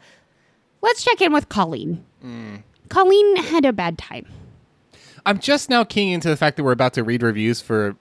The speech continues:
Speaker 2: Wooly Willy.
Speaker 1: Yeah.
Speaker 2: The simplest toy ever invented,
Speaker 1: Yeah.
Speaker 2: other than perhaps the hula hoop.
Speaker 1: Perhaps. Colleen had a bad time.
Speaker 2: Right,
Speaker 1: One
Speaker 2: okay.
Speaker 1: star.
Speaker 2: Uh-huh.
Speaker 1: Not even worth the four dollars.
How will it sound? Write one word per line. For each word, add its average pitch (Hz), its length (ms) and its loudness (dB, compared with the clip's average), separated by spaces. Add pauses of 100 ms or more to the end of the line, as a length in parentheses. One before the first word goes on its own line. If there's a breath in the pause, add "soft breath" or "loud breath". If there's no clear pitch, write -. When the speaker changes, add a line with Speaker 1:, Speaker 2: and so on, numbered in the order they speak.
Speaker 2:
Wooly 113 300 0
Willy. 104 380 -2 (260)
Speaker 1:
Yeah. 240 240 2 (220)
Speaker 2:
The 123 160 -8
simplest 127 560 -4
toy 117 240 0
ever 107 240 -2
invented, 101 500 -4
Speaker 1:
Yeah. 101 140 4
Speaker 2:
other 90 100 0
than 107 140 -6
perhaps 98 440 -6
the 101 120 -2
hula 101 240 -2
hoop. 104 320 -4 (680)
Speaker 1:
Perhaps. 214 720 0 (1120)
Colleen 415 320 0 (140)
had 440 100 4
a 349 60 2
bad 311 200 2
time. - 380 -12
Speaker 2:
Right, 104 400 -16
Speaker 1:
One 262 200 2
Speaker 2:
okay. - 100 0
Speaker 1:
star. 156 280 -4
Speaker 2:
Uh-huh. 120 280 -6 (200)
Speaker 1:
Not 202 280 4
even 220 180 2
worth 233 260 2
the 151 120 -6
four 202 280 2
dollars. 165 540 -6